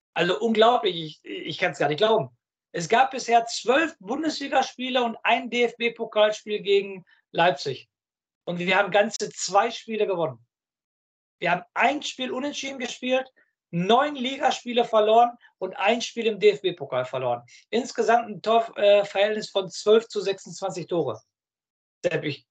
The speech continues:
unglaublich, oder? Wie mies ist das denn? Wir haben nur zwei Spiele gegen die gewonnen.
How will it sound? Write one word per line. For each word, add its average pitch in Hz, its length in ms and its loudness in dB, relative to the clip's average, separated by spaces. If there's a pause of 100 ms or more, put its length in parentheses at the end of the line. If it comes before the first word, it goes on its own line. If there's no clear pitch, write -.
(500)
unglaublich, 190 480 2
oder? 208 220 -6 (680)
Wie 208 120 0
mies 247 240 2
ist 240 160 -2
das 277 160 0
denn? 233 100 -2
Wir 208 80 4
haben 220 160 -2
nur 240 160 0
zwei 302 520 -2
Spiele 370 460 0
gegen 240 200 -2
die 208 100 -2
gewonnen. 165 320 0